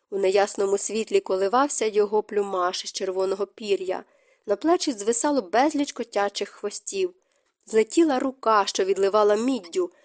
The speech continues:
і новий удар звалив другого вартового. Анжеліка не чула,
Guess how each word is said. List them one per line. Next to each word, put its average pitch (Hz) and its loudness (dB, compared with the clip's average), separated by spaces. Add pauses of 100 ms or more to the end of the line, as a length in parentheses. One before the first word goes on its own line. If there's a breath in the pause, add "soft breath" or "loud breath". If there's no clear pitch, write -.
(160 soft breath)
і 208 -8
новий 208 2
удар 254 2
звалив 220 2
другого 233 0
вартового. 196 -2 (360)
Анжеліка 262 2
не 240 2
чула, 311 0